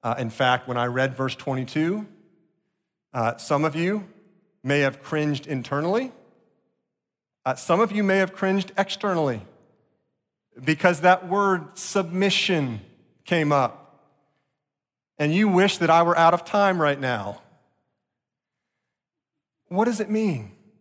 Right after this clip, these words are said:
Verse twenty-two, "Wives, submit to your own husbands as to the Lord." What is submission?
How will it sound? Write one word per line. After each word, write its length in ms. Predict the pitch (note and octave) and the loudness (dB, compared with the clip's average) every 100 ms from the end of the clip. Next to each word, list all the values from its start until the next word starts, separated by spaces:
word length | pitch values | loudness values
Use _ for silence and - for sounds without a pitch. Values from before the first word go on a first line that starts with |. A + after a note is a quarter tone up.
| _ | _
Verse 200 | F#3+ G#3+ | -2 -2
twenty-two, 640 | - A#3+ A3+ A3+ B3 F#3 G#2+ | 0 -2 -2 -2 -2 -2 -4
"Wives, 680 | C#3+ G#3+ G#3+ C#3+ - - - _ _ _ _ _ | 0 0 0 -2 -8 -18 -20 _ _ _ _ _
submit 640 | - - G3 E3 G3 A3+ A3+ | -8 -2 0 2 4 2 2
to 120 | A3 | 0
your 200 | G3+ F#3+ | 2 2
own 180 | G3+ G3+ | 2 -2
husbands 920 | D3+ G3+ G3 - E3 B2 A2 - - _ _ _ _ _ _ _ _ - | 0 0 0 -4 -6 -6 -10 -18 -20 _ _ _ _ _ _ _ _ -2
as 220 | D#3+ D#3 | 0 0
to 140 | - | -4
the 100 | C#3 | -6
Lord." 400 | C3 A2+ G#2+ G#2+ _ _ _ _ _ _ _ _ _ | -4 -6 -10 -18 _ _ _ _ _ _ _ _ _
What 220 | F3+ A3+ | 2 4
is 120 | G#3+ - | 4 2
submission? 540 | E3+ C3 A2 - - | -6 -6 -6 -10 -14